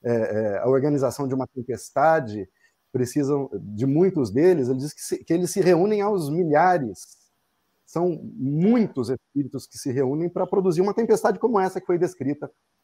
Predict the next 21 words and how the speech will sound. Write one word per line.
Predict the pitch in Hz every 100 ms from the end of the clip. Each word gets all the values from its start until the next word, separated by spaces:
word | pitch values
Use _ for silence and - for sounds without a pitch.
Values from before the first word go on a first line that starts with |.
| _ _ -
no | 135
trecho | 135 127
evangélico | 135 135 101 110 110 - 131 _ _ _ _
que | -
você | 139 143 - 147 -
acabou | 131 139 120 135 143 -
de | 107 131
citar. | 143 165 - 98 85 - - _
Mas | 208 226
eu, | - 196
eu | 180
quero | 175 226 202 147 -
fazer | 165 147
uma | 190 175
provocação | 156 131 - 120 - 127 95
aqui | 87 - 131 - _ _ _ _
da | 104 113 160
interpretação | 170 - 160 151 139 156 160
que | - 156
eu | 165
tenho. | - 92 80